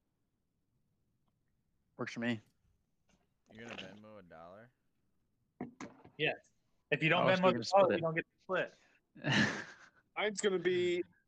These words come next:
Speaker 4: the overs on Washington, U C L A.
Speaker 1: What is that?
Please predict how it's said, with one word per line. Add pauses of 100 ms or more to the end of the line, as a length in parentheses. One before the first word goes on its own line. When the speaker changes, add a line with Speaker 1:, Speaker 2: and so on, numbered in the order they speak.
(760)
Speaker 4:
the
overs
on
Washington,
U
C
L
A. (840)
Speaker 1:
What
is
that?